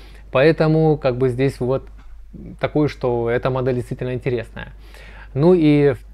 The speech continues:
третий момент, то что в этом проекторе, э, неплохой отклик, то есть в него можно играть в игры, это где-то тридцать-тридцать пять миллисекунд. И, и самое главное, то что здесь есть M E M C, то есть несколько режимов можно выключить, э, минимальный, средний и максимальный режим, то есть, э, это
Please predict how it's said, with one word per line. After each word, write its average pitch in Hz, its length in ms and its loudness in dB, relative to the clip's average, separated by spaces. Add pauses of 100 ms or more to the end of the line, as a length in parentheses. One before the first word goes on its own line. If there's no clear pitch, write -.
(100)
третий 165 320 6
момент, 151 360 0
то 127 100 -2
что 127 220 -2
в 117 120 -2
этом 123 260 -2
проекторе, 131 840 -2
э, 120 300 -8
неплохой 127 480 -2
отклик, 131 360 -2
то 147 80 -2
есть - 140 -4
в - 20 -2
него 139 200 2
можно 135 340 -2
играть 127 260 0
в 135 80 0
игры, 127 220 0
это 120 160 -6
где-то 120 260 -4
тридцать-тридцать 127 580 -6
пять 120 180 -6
миллисекунд. 120 600 -8 (540)
И, 127 160 -4 (120)
и 160 80 -8
самое 143 300 0
главное, 165 300 2
то 135 100 -2
что 127 160 -4
здесь 139 300 0
есть 127 280 -4
M 127 140 -4
E 127 160 -2
M 123 100 -4
C, 110 320 -12
то 120 60 -8
есть 113 140 -8
несколько 123 320 -6
режимов 147 420 2
можно 117 300 -6
выключить, 151 480 -2
э, 117 380 -8
минимальный, 135 640 -4
средний 131 420 -4
и 123 100 -12
максимальный 120 540 -8
режим, 117 300 -6
то - 100 -12
есть, - 180 -12
э, 120 260 -14
это 135 360 -4